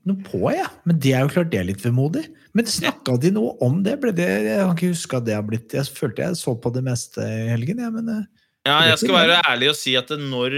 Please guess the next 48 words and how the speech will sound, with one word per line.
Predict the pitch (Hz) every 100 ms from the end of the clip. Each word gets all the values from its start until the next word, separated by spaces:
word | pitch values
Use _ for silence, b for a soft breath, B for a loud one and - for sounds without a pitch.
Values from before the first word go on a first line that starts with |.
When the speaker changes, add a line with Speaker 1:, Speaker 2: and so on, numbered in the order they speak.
| 147
Speaker 2:
eh, | 143 143 139 127 - - 127 127
de | 127 123 135 117
logget | 127 139 101 101
den | 123
siste | - 139 -
sendingen, | 117 131 101 113
så | 123 139
var | 131
jeg | 120 110 110
ute | - 101
i, | 104 104 104 104 101 b b b -
i |
skauen | 113 - 92 85 101
og | 104 101
drakk, | 104 - 113
eh, | 104 101 101 101 101
traktekaffe | 101 113 - - 95 101 90
fra | 98
termos, | 95 92 139
da. | - 120 -
Speaker 1:
Det | 120
er | 117
Speaker 2:
Så | 120
det, | 143 151
Speaker 1:
riktig. | 123
Speaker 2:
det | 127 151
vet | 123 104 95
jeg | 117
faktisk | 117 113 123
ikke. | 131 127 202 _ _ B B B B B
Eh, | 135
men | 147 170
Speaker 1:
Nei. | 180 120
Speaker 2:
kjenner | 214 120
jeg | 117 160
de | 151
to | 170
gutta | 170 160 156
rett, | 151 185
så, | - 160 165 - _
eh, | - 147 143 151 135 _ _ _ _ _ _ _ -
så | -
er | 95 117
jo |
de, | 117 120
de, | 110
altså | - - 123
de, | 120